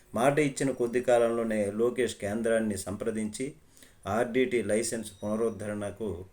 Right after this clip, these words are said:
ఉన్నటువంటి అడ్డంకులన్నీ కూడా తొలగించినటువంటి సందర్భం. మరి ఈ విషయంలో ఆర్టీడీ సంస్థకు ఏర్పడిన సమస్య పరిష్కారం కావడంతో రాబోయే ఒకటి రెండు రోజుల్లో ఆ సంస్థ కార్యకలాపాలకు, సేవలకు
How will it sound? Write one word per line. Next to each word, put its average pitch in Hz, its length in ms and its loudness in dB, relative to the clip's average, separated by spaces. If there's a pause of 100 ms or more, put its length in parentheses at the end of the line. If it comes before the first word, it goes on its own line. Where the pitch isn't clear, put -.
(460)
ఉన్నటువంటి 117 480 0
అడ్డంకులన్నీ 117 800 0
కూడా 123 320 2 (320)
తొలగించినటువంటి 110 840 -2
సందర్భం. 90 540 -6 (480)
మరి 127 240 2
ఈ 131 180 2
విషయంలో 135 560 4 (560)
ఆర్టీడీ 135 560 2
సంస్థకు 117 460 -2
ఏర్పడిన 110 420 2
సమస్య 110 400 -4
పరిష్కారం 107 600 -2
కావడంతో 110 600 -2 (720)
రాబోయే 131 440 4
ఒకటి 123 320 2
రెండు 123 260 2
రోజుల్లో 131 340 2
ఆ 117 160 4
సంస్థ 110 360 -4
కార్యకలాపాలకు, 113 1080 -2
సేవలకు 113 800 -2